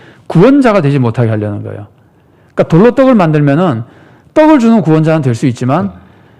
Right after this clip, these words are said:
십자가의 구원자가 못 되잖아요. 거기까지 다 말씀 나누긴 좀 길긴 합니다만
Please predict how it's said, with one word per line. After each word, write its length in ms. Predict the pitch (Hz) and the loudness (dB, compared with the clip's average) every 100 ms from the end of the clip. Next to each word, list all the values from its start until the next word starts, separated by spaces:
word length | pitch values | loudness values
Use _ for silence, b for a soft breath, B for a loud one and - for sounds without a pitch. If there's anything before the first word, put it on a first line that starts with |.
| B _ | B _
십자가의 500 | - 277 - 262 233 | -6 -4 0 2 2
구원자가 360 | 147 139 135 | 2 2 0
못 160 | 123 110 | -2 -4
되잖아요. 420 | 123 110 101 110 - _ _ _ _ _ _ _ _ _ _ _ _ _ _ _ 127 127 | -6 -6 -10 -16 -20 _ _ _ _ _ _ _ _ _ _ _ _ _ _ _ -8 -4
거기까지 380 | 131 151 143 135 | -4 -4 -6 -6
다 240 | 139 139 | -8 -8
말씀 320 | 139 131 165 | -8 -8 -6
나누긴 280 | 139 123 131 | -4 -4 -4
좀 100 | 131 | -4
길긴 260 | 123 131 139 | -6 -4 -2
합니다만 460 | 135 113 107 139 | -2 -4 -6 -6